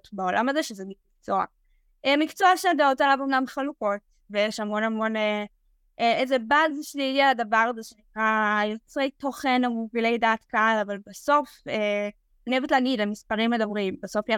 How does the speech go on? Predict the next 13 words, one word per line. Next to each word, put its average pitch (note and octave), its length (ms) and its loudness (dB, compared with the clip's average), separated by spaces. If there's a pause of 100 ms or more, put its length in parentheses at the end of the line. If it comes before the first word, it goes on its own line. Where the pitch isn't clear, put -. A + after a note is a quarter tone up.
(120)
יש A3 200 -2
אנשים A#3 380 -4
שזה A3 360 0
מה C4 100 2
שהם A3+ 220 -2
עושים A3+ 360 -4
ב-day G#3 420 -2
job A3+ 140 2
שלהם, C#4+ 500 2
וכנראה G#3 520 -2
שזה G#3 280 -6
לא F#3+ 160 -2
סתם. G#3+ 440 0